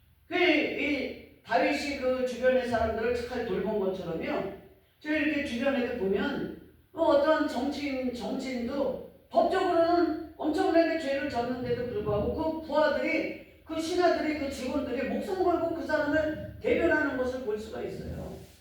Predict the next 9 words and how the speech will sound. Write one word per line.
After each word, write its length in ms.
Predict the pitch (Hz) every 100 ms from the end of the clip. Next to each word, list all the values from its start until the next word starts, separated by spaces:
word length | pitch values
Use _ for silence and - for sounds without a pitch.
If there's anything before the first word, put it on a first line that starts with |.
| _ -
저희 260 | 277 294 269
교단에도 840 | 254 277 285 254 - - - - -
어떤 300 | - 240 302
분이 200 | 269 277
엄청나게 640 | 330 320 - 269 254 254 254
사회적으로 640 | 285 285 254 240 240 247
무리를 340 | 208 254 254
일으키고 840 | 240 226 226 220 220 240 240 - - -
그래서, 800 | 240 254 247 247 247 - - -